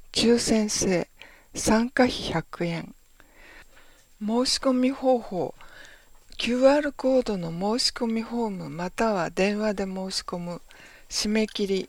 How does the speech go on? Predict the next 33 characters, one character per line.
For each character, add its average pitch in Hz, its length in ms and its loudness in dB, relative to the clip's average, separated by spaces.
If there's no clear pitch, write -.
一 226 280 -2
月 247 300 0
三 233 300 0
十 247 240 0
日 180 400 -6
金 196 300 -4
曜。 170 260 -6
申 214 240 4
し - 140 0
込 - 160 -2
み 220 160 2
と 208 160 -2
問 208 280 0
い 208 80 2
合 196 100 0
わ 196 120 -2
せ、 185 320 0
中 233 240 6
央 240 180 8
公 233 280 0
民 220 280 0
館、 - 320 -8
電 190 380 0
話、 185 180 0
二 208 220 2
三 240 340 4
の 160 140 -6
三 190 340 -2
一 175 300 -4
一 170 300 -4
一。 - 420 -8
収 233 460 4
蔵、 233 340 4